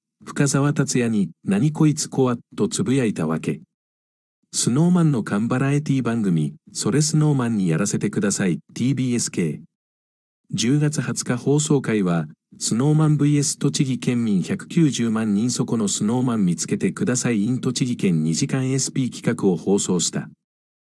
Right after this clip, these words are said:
今回は、栃木県宇都宮をホームタウンとするプロバスケットボールチーム、宇都宮ブレックス所属の田臥勇太選手と比江島慎選手から、一緒に栃木県を盛り上げてほしいという依頼が届き、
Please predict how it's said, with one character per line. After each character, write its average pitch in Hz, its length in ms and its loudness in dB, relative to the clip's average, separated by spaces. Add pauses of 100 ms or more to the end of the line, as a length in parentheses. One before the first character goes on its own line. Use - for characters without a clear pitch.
(200)
今 175 220 4
回 104 200 0
は、 85 240 0 (340)
栃 143 280 0
木 135 100 0
県 117 240 0
宇 87 80 2
都 135 260 0
宮 131 240 0
を 98 80 4
ホ 135 200 2
ー - 20 4
ム 160 120 4
タ 165 120 2
ウ 160 80 4
ン 131 80 2
と - 140 -4
す - 120 -2
る 175 140 0
プ - 140 -4
ロ 127 100 2
バ 147 140 2
ス - 100 -2
ケ 156 80 2
ッ 151 80 0
ト 143 140 2
ボ 139 120 2
ー 143 40 4
ル 131 100 0
チ - 160 -2
ー 117 100 0
ム、 80 160 0 (200)
宇 95 100 0
都 147 260 0
宮 143 220 2
ブ 139 100 0
レ 139 100 2
ッ 135 60 -8
ク - 120 -8
ス - 180 -4
所 98 140 0
属 107 240 -2
の 104 120 0
田 98 160 -4
臥 135 280 0
勇 147 100 4
太 143 160 0
選 131 220 0
手 - 100 -4
と 87 140 0
比 117 200 -2
江 139 60 4
島 143 240 2
慎 143 340 0
選 139 220 0
手 - 140 -4
か - 100 -2
ら、 78 200 -2 (200)
一 98 120 0
緒 - 200 0
に 120 160 0
栃 - 260 0
木 156 140 0
県 120 240 0
を 87 80 2
盛 87 240 2
り 131 60 2
上 135 80 0
げ 120 100 -2
て 104 100 -2
ほ 101 140 -4
し 117 220 0
い 104 60 -2
と 107 100 -2
い 104 140 2
う 107 60 2
依 101 80 0
頼 110 200 0
が 98 120 0
届 98 420 -2
き、 - 40 -12